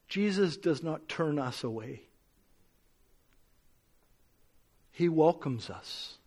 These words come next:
When we come to him,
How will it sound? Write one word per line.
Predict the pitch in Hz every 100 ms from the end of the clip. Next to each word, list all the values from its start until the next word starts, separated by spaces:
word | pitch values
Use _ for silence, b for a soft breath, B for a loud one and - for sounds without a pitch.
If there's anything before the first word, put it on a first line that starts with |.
| _ _ _ _ _ b b
When | 160 175 160
we | 214 262
come | - 190 208 196
to | 196
him, | 135 160 170 175